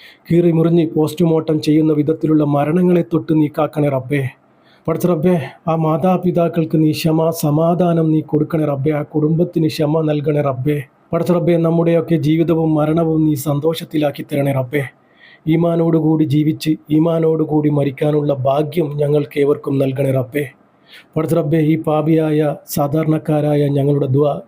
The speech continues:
നീ സ്വീകരിക്കണേ റബ്ബേ. ഇവരുടെ ഖബറിലേക്ക് നീ എത്തിച്ചു കൊടുക്കണേ റബ്ബേ. ആമീൻ,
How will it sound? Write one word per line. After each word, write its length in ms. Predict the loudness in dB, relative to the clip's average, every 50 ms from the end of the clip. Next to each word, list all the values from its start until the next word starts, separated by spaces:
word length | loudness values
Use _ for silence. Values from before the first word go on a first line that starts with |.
| -2
നീ 60 | -2 -2
സ്വീകരിക്കണേ 680 | -2 0 0 0 0 2 0 -2 0 -2 -2 0 0
റബ്ബേ. 320 | -2 -2 -4 -4 -4 -4 -6 -8 _ _ _ -20 -20 -20 -20 -14 _ -2
ഇവരുടെ 260 | 0 2 2 2 0 -2 -2
ഖബറിലേക്ക് 580 | -2 0 0 0 2 2 2 0 0 0 2 2
നീ 80 | 2 2 2
എത്തിച്ചു 360 | 0 0 -2 -4 -2 -2 -2
കൊടുക്കണേ 380 | -2 0 -2 -2 -2 -2 0 0
റബ്ബേ. 320 | 0 0 -2 -2 -4 -4 -4 -8 -12 _ _ _ _ _ -6 -4
ആമീൻ, 420 | -2 0 0 0 0 0 -2